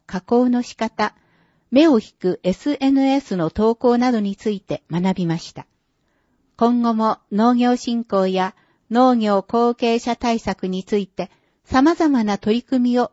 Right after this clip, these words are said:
展開していきます。家族経営協定を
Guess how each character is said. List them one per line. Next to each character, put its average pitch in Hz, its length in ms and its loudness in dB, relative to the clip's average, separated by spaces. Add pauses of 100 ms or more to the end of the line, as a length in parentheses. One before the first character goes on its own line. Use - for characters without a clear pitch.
展 165 200 -8
開 170 200 -6
し - 120 -16
て 156 80 -2
い 151 80 -2
き - 160 -6
ま 143 120 -4
す。 - 160 -20 (1700)
家 240 160 0
族 320 360 2
経 320 600 0
営 311 80 -4
協 311 320 2
定 170 360 -2
を 135 140 -4